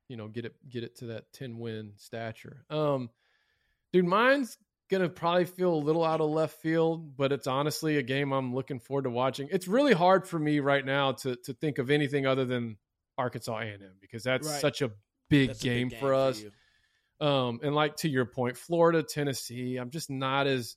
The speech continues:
Speaker 1: amped up, especially after Florida almost losing to South Florida. But I, you know,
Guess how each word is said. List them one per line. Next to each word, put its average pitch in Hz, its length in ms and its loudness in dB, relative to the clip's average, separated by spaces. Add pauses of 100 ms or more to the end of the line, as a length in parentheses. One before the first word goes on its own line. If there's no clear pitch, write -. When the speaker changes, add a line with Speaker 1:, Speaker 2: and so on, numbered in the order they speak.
(100)
Speaker 1:
amped 139 260 -4
up, 135 100 -2
especially 226 420 -4
after 214 140 -8
Florida 156 460 -2
almost 147 380 -2
losing 139 320 -6
to 120 40 -10
South 123 460 -8
Florida. 135 300 0
But 131 160 -2
I, 139 120 -4
you 185 140 -6
know, 127 320 -4